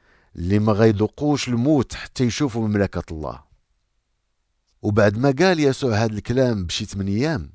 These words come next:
دا معه بطرس ويوحنا ويعقوب وطلعوا على الجبل باش يصلي. وملي كان كيصلي،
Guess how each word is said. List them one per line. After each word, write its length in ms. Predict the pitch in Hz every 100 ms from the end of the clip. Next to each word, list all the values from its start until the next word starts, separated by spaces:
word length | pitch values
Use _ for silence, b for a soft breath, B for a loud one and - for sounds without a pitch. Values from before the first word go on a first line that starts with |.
| _ _ _ _ _ _ _ _ -
دا 360 | 76 76 160
معه 260 | 143 131 110
بطرس 520 | 87 151 - 127 -
ويوحنا 480 | 113 98 - 147 120
ويعقوب 640 | 107 90 80 - 131 117 - b b b
وطلعوا 340 | 95 - 147
على 100 | 110
الجبل 480 | 107 92 98 113 110
باش 240 | 92 101 -
يصلي. 420 | 87 120 98 73 _ _ _ _ _ _ _
وملي 340 | - 85 90 98
كان 200 | 123 123
كيصلي، 640 | 107 101 - 131 127 123